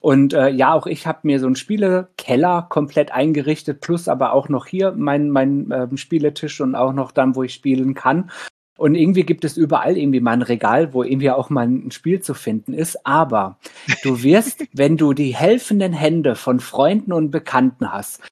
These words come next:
Speaker 1: und die dann sagen, „Oh, was sind denn das für viele Kartons? Wo kommen die denn hin?“ Ja, die kommen erst mal ins Spielezimmer.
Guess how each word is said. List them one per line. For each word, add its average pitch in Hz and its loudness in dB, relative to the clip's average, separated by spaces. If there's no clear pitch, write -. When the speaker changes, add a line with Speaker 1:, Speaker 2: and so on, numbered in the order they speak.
Speaker 1:
und 135 2
die 185 2
dann 180 0
sagen, 151 2
„Oh, 214 2
was 139 -2
sind 180 0
denn 151 0
das 160 -2
für 175 -4
viele 165 2
Kartons? 202 0
Wo 147 0
kommen 165 0
die 160 4
denn 139 2
hin?“ 185 -2
Ja, 185 0
die 208 -2
kommen 233 0
erst 170 0
mal 170 0
ins 156 -2
Spielezimmer. 117 -2